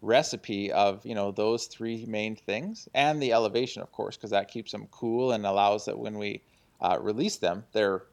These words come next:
right in caribou habitat, don't have to run a gauntlet from low elevation. But, you know, it's, it's really an optimization problem of finding all those things. And it was actually just last week I did,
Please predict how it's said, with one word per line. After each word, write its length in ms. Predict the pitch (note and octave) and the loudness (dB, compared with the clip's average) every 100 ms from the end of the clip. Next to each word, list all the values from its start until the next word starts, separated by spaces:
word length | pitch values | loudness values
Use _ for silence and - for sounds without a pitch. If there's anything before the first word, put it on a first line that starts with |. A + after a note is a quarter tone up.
| _ | _
right 180 | B2+ A2 | 2 2
in 80 | G2+ | 2
caribou 300 | C#3 B2+ G#2+ | 2 2 2
habitat, 420 | F#2+ G#2 G#2+ G2 | 0 0 -2 0
don't 100 | G#2 | 0
have 120 | G2+ | 0
to 100 | G2 | 0
run 240 | G2 G2 | 0 2
a 60 | G2 | 0
gauntlet 500 | G2+ G2 G#2 G2 - | 0 0 0 -2 -8
from 180 | - G2 | -8 -4
low 200 | G2+ G#2 | 0 0
elevation. 560 | G#2+ G2+ A2+ C#3 G3 D#3+ | -2 -4 -6 -8 -8 2
But, 340 | A2+ G#2 - _ _ _ _ | 4 4 -2 _ _ _ _
you 80 | A2+ | -2
know, 120 | A2 | 2
it's, 260 | A#2+ G2 - _ | 2 0 -16 _
it's 200 | B2+ - | -6 -2
really 360 | A#2+ D3 C3+ G#2+ | 2 4 4 2
an 120 | A2+ | 4
optimization 920 | G#2+ C#3 - B2 G#2 G#2 B2+ D#3 A#2 | 6 4 2 0 0 2 0 0 -6
problem 320 | - G#2 G#2+ | 2 2 4
of 120 | G#2+ - | -2 0
finding 420 | G#2+ A#2 B2+ A2 | 2 2 0 2
all 240 | G#2+ A2+ A2+ | 4 4 4
those 300 | G#2+ G2+ - | 0 -2 -4
things. 420 | B2+ C3 A2+ A2 | -4 -4 -6 -2
And 200 | G#2+ G2+ | -4 -4
it 460 | - _ _ _ | -12 _ _ _
was 120 | A#2 A#2+ | 2 2
actually 220 | B2 A2 | 2 -2
just 220 | A#2 - | -4 2
last 280 | G#2+ G2 - | 4 4 0
week 180 | C#3+ G#2+ | -4 0
I 100 | G2+ | 0
did, 360 | A2+ A2 - | 2 2 0